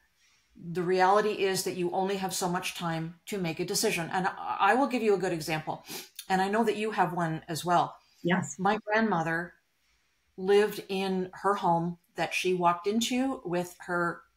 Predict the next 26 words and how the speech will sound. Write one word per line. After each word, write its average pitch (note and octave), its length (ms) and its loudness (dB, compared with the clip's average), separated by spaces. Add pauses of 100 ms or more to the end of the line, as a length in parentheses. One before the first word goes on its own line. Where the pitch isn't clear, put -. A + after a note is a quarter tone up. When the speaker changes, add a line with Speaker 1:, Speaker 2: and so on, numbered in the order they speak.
(140)
Speaker 1:
newlywed G#3+ 440 4
husband G#3 480 0 (580)
the E3+ 100 -4
day E3+ 280 2
that - 160 0
they A3+ 100 0
were A#3+ 140 2
married. F3+ 460 0 (560)
They F#3 180 6
lived F3+ 340 4
in G3+ 140 0
it G3 300 -2
through G#3 260 2
their F3 180 2
fiftieth A#3+ 480 -2
anniversary. F3+ 960 0
My E3+ 140 -4
grandfather A3 500 0
passed E3 340 0
away. E3 280 -4
She A3+ 180 -4
continued F#3+ 540 0
living E3 260 -2
in D#3+ 140 -2
the D#3 80 -2
home D#3+ 380 0